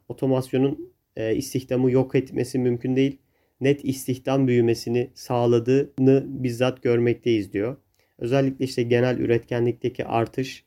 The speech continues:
bu istihdam, e, konularında daha farklı alanlar, e, yaratılmasını sağlıyor. Peki makineler birçok iş için,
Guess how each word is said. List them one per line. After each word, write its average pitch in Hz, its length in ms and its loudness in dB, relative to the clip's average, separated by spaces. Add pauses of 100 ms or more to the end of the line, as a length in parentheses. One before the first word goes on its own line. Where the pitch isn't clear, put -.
bu 123 560 2
istihdam, 117 720 -6 (340)
e, - 320 -8
konularında 110 720 0
daha 120 160 0
farklı 110 340 -8
alanlar, 110 680 0
e, 104 120 -6
yaratılmasını 107 760 -2
sağlıyor. 113 460 0 (440)
Peki 151 360 2
makineler 147 520 2
birçok 139 280 -6
iş 135 140 -10
için, 139 380 -4